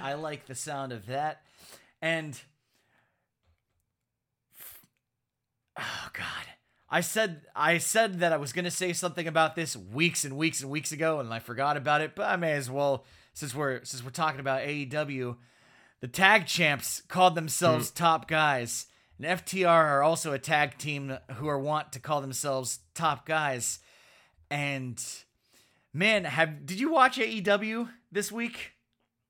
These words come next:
Speaker 2: I, w-, I watched Revolution. I haven't watched, uh, Dynamite
Speaker 1: Oh,
Speaker 2: this week yet.
Speaker 1: man. Well, let's, let's go out talking about Revolution.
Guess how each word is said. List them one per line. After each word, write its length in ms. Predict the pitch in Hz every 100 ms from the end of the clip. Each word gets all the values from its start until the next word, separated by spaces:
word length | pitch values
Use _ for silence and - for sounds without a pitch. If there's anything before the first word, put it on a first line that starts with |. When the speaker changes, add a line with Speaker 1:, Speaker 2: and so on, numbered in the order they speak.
| _ _ _ 127
Speaker 2:
I, 40 |
w-, 200 | 127 - - _ -
I 60 | 131
watched 320 | 143 165 -
Revolution. 520 | 147 117 113 101 98
I 60 | 101
haven't 220 | 104 92
watched, 380 | 101 98 - -
uh, 280 | 90 85 80 - _ _ -
Dynamite 480 | 90 80 73 73 - _
Speaker 1:
Oh, 300 | 214 233 208
Speaker 2:
this 100 | 170
week 60 | 147
yet. 140 | 143 123 113
Speaker 1:
man. 180 | 120 -
Well, 460 | 180 208 208 196 - _
let's, 340 | 175 247 247 - -
let's 300 | - 269 -
go 260 | - 214 185
out 320 | 175 180 - _ - -
talking 360 | 196 180 175 190
about 280 | 170 165 156
Revolution. 760 | 151 131 127 127 123 - 208